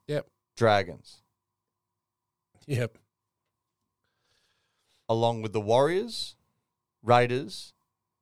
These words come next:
Speaker 2: Rabbitohs, Cowboys, and Titans. That's the teams they play twice.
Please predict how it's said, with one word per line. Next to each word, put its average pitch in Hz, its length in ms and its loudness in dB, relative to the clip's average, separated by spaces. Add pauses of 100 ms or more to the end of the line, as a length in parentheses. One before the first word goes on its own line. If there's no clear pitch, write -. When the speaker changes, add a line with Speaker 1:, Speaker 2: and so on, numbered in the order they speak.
(200)
Speaker 2:
Rabbitohs, 143 760 0 (420)
Cowboys, 123 720 -2 (380)
and 110 180 -2
Titans. - 680 -4 (1600)
That's 156 240 0
the 156 100 -6
teams 131 380 -4
they 120 140 2
play 107 220 -6
twice. - 560 -8